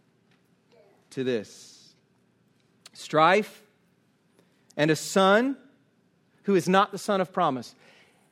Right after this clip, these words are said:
Abram loves his son, Ishmael. And yet later he will have to tell Ishmael and Hagar to leave, to go.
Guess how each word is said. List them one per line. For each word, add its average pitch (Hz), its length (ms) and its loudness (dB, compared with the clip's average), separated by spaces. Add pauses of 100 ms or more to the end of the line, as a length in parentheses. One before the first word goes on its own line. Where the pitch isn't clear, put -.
(300)
Abram 349 460 2
loves 269 720 4
his 254 260 -2
son, 247 580 0 (840)
Ishmael. 220 640 2 (1400)
And 208 120 4
yet 240 280 4
later 269 420 4
he 233 160 0
will 294 160 2
have 254 240 2
to 226 100 -8
tell 262 540 2 (640)
Ishmael 269 720 4 (300)
and 196 120 2
Hagar 233 480 4 (300)
to 208 140 0
leave, 233 800 2 (640)
to 226 120 -2
go. 208 640 4